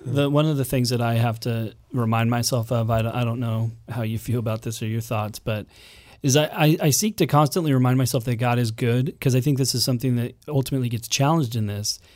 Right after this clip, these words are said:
is we start to question the goodness of God. And, you know, is, is he good? Is he gonna do right? Is, is he actually a good judge? And I have to constantly put that before my mind. No, no, no, he is good,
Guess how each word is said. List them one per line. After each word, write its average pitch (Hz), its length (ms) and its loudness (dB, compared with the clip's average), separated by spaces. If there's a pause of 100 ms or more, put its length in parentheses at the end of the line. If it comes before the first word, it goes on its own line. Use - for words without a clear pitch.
(140)
is 120 120 0
we 135 80 2
start 127 220 0
to 131 60 0
question 135 340 2
the 110 60 0
goodness 110 320 -2
of 110 100 -6
God. 104 240 -2
And, 104 180 -6
you 104 200 -6
know, 113 160 -8 (160)
is, 135 260 -2
is 156 180 4
he 160 80 0
good? 113 220 0
Is 143 140 4
he 185 100 0
gonna 151 180 2
do 123 180 2
right? 104 320 0
Is, 147 220 2
is 147 220 2
he 151 120 2
actually 131 360 0
a 120 40 0
good 113 300 -2
judge? 110 560 -4 (560)
And 143 80 6
I 151 60 8
have 151 160 4
to 170 80 2
constantly 147 460 2
put 139 180 2
that 131 160 4
before 131 300 2
my 123 100 4
mind. 120 240 2
No, 120 80 0
no, 123 60 2
no, 117 160 0
he 127 240 0
is 127 160 0
good, 104 320 -4